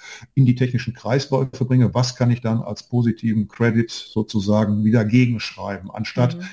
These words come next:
Speaker 1: irgendwas Neues dann zu nehmen?
Speaker 2: Okay. Und, und so größenordnungsmäßig, ist es wichtiger, auf die Autofahrt zu verzichten von zwanzig Kilometer, oder ist es, äh, also habe ich einen größeren Einfluss, wenn ich, ähm,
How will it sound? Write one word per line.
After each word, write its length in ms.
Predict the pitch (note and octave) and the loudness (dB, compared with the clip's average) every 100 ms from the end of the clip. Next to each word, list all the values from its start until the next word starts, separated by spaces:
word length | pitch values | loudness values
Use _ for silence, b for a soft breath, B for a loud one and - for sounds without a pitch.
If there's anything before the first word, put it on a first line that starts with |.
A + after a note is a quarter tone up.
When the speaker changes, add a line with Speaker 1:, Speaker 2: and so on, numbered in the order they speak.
| B | B
Speaker 1:
irgendwas 520 | D#3 D3 B2+ A#2 A#2+ | 2 4 2 0 -2
Neues 320 | A#2 G#2 F2+ | -2 -2 -6
dann 140 | - F2 | -10 -16
zu 120 | - | -20
nehmen? 200 | - - _ _ _ _ _ _ _ | -20 -20 _ _ _ _ _ _ _
Speaker 2:
Okay. 400 | F3 E3+ - E3 E3 B B B | -20 -20 -16 -16 -16 B B B
Und, 180 | F3 | -4
und 200 | F3 F#3+ | -2 -4
so 100 | F#3+ | -2
größenordnungsmäßig, 1500 | F#3 - F3 G#3+ A#3+ G#3+ A#3+ A#3+ A#3 A#3 A3 A3 A3 A3+ - | -6 -2 0 2 0 0 0 0 -4 -4 -4 -2 -2 -6 -8
ist 140 | G3+ G3 | -8 -4
es 300 | F#3+ - E3 | -4 -6 -4
wichtiger, 580 | G3+ G#3+ B3 A#3 A3+ - | -4 -4 -2 2 2 2
auf 200 | F#3+ F#3+ | -2 -4
die 320 | F#3+ F#3 D#3 - _ | -4 -2 -4 -10 _
Autofahrt 680 | F3 A3 C#4 - B3 B3 - | 0 0 0 -2 -2 -2 -6
zu 120 | B3+ | -8
verzichten 640 | B3+ A#3 - B3 - A#3 | -6 -8 -8 -10 -6 -6
von 180 | A#3 G#3+ | -6 -6
zwanzig 420 | A3 G#3+ A3 A3 | -4 -4 -4 -8
Kilometer, 680 | - G#3+ G#3+ G#3+ A3 A3+ F#3+ | -6 -4 -2 -2 -2 -2 -2
oder 220 | F#3 F3+ | 0 0
ist 140 | F#3 | -2
es, 320 | F#3 F3+ - - B B B B | -4 -6 -10 -18 B B B B
äh, 260 | - - D#3+ - | -18 -14 -10 -2
also 240 | F#3 F#3+ | 0 2
habe 160 | F3 F#3 | 0 -2
ich 80 | |
einen 80 | F#3+ | -4
größeren 480 | F#3+ A3 F3 F3 E3+ | -2 -2 -2 -6 -4
Einfluss, 520 | D3 D#3+ - F3 - | -4 -4 -6 -10 -8
wenn 140 | D#3+ D#3 | -8 -8
ich, 300 | D3 - - | -10 -14 -4
ähm, 600 | E3 D3+ D3+ D3+ D3 | -2 -2 -2 -6 -8